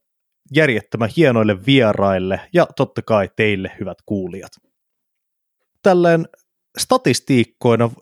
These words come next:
voitaisiin kertoa, että siis podcast on tähän mennessä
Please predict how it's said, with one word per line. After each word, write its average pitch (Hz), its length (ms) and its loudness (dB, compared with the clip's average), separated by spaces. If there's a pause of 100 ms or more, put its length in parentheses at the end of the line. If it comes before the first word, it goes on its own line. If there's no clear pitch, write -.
(160)
voitaisiin 131 520 0
kertoa, 110 580 -2
että - 240 -10
siis - 380 -2 (220)
podcast 214 440 0 (260)
on 143 300 0 (640)
tähän 160 260 2
mennessä 113 560 -2